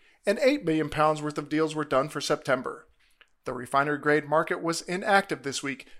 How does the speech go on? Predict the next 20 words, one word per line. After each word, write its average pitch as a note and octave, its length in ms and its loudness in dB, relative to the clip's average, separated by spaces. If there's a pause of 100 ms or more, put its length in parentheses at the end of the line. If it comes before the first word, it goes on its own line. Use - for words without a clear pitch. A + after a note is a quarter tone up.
as D#3+ 200 4
no F#3 180 2
trades E3+ 340 0
were F3 120 -2
reported. E3 520 0 (720)
Last C3 300 2
Friday, D#3+ 480 6 (340)
the E3 140 2
Enterprise G#3+ 440 4
P - 160 -8
D G#3+ 140 -2
H B3+ 220 0
unit D#3+ 240 0
in E3+ 80 0
Mont E3+ 240 2
Belvieu F3 360 4
experienced D#3 580 -2
a E3 40 -4
flaring F#3+ 380 2
event, C3 300 0